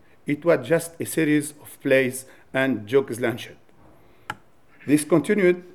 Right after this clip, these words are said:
with Ben Ali regime later, using the same methods of undemocratic election and reaping the same results, nineteen percent, almost similar to the Banana Republic. All, uh,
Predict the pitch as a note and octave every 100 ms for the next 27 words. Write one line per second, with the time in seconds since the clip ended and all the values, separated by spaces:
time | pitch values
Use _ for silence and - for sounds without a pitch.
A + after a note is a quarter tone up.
0 | _ - C#3 A#2 A#2+ E3 B2+ C3+ D3 C#3+
1 | - C3 B2+ C#3 A#2+ B2 B2 G2+ A2+ B2
2 | D3 C#3+ G#2 A2 G2 - F3 F3 B2+ D3
3 | D3+ C#3 - - - _ - C3+ - C3
4 | A#2 C#3+ F3 D3+ - C#3 C#3 - - B2+
5 | D3 - C#3 C3+ B2 B2+ - B2+ D3+ D3+
6 | D3+ C#3+ - - G#2+ A#2+ - C3 B2 B2+
7 | C3 - - - - - A#2+ B2+ A#2+ A#2+
8 | A2+ B2 - F2+ - _ _ _ C3 C3
9 | C#3+ C#3+ - B2+ A#2+ A#2 A#2 C3+ A#2+ A#2
10 | - - G#2+ A2+ A#2+ B2 A#2 A2 A2 A#2
11 | G2 F2+ - - _ _ - - - -
12 | - - - - - - - - - -
13 | - - - _ - - G#2+ - - _
14 | - - G#2+ - - - A2+ D3+ F3+ F3
15 | D3 C#3 B2+ B2+